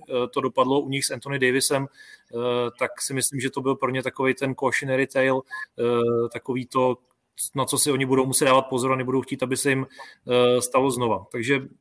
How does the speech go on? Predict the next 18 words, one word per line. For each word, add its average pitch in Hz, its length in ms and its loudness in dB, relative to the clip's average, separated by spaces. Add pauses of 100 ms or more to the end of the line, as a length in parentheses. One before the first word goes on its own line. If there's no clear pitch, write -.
(320)
si - 260 -2
bych 143 140 0
to 165 100 2
shrnul, 147 480 -2
bude 147 240 0
to 160 120 -2
mladý 147 560 2
perspektivní 147 560 -2
tým, 147 220 -4
který 143 220 0
pravděpodobně 143 640 0
letos 139 440 0 (380)
nebude 143 440 4
úplně 147 320 0
asi - 220 0
okusovat 147 500 2 (100)
pozice 139 360 -2 (220)
playoff, 135 500 2